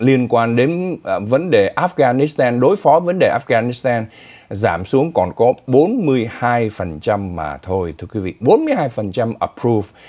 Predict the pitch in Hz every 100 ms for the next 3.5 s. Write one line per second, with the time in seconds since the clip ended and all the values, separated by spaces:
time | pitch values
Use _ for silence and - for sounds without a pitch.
0 | - - 98 98 85 - 156 151 - -
1 | 92 - 123 117 - 156 139 170 - 82
2 | 87 95 90 107 104 107 117 - - -
3 | 110 104 98 107 135